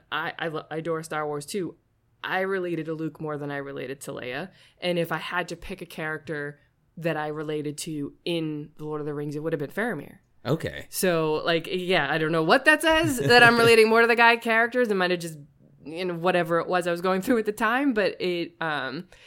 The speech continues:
Speaker 1: to me, it's, it's not a, necessarily about gender. It's about, um, point of view and headspace and, you know,
Speaker 2: Yeah.
Speaker 1: the, the way that you look and feel about the world. And when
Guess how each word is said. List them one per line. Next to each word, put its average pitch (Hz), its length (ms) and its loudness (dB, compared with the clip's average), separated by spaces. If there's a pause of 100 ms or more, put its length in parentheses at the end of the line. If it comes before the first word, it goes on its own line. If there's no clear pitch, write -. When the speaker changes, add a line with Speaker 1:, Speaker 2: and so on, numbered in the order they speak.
(160)
Speaker 1:
to 240 100 2
me, 254 200 4
it's, 214 160 2
it's 185 180 -4
not 180 360 2
a, 147 80 -4 (180)
necessarily 170 400 -4
about 151 240 -4
gender. 185 380 -2
It's 147 120 -6
about, 147 440 -4 (500)
um, 135 420 -8 (100)
point 156 180 -6
of 143 80 -8
view 170 380 -4
and 147 140 -8
headspace 160 680 -8
and, 143 540 -6
you 160 120 -8
know, 139 120 -4
Speaker 2:
Yeah. - 240 0
Speaker 1:
the, - 120 -8
the 147 200 -8
way 151 240 -6
that 147 240 -10
you 151 100 -8
look 147 260 -6
and 139 100 -10
feel 151 180 -6
about 139 240 -8
the 139 80 -10
world. 135 560 -6
And 139 280 -8 (300)
when 143 640 -4